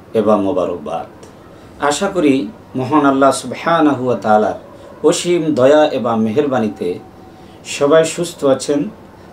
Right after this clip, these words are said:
ভালো আছেন এবং ইমানের সাথেই আছেন।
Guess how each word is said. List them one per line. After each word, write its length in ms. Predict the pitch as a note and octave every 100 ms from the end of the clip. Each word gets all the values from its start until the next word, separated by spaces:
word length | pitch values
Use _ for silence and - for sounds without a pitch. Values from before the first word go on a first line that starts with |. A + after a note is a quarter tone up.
| -
ভালো 300 | G#2+ C#3+ F3
আছেন 440 | D#3+ - D3 D3 C#4 - - - - - -
এবং 360 | C#3 D3 C#3+ C#3+
ইমানের 360 | D3+ E3 E3+ E3
সাথেই 500 | - D3+ E3 F#3+ C3
আছেন। 360 | - - D2+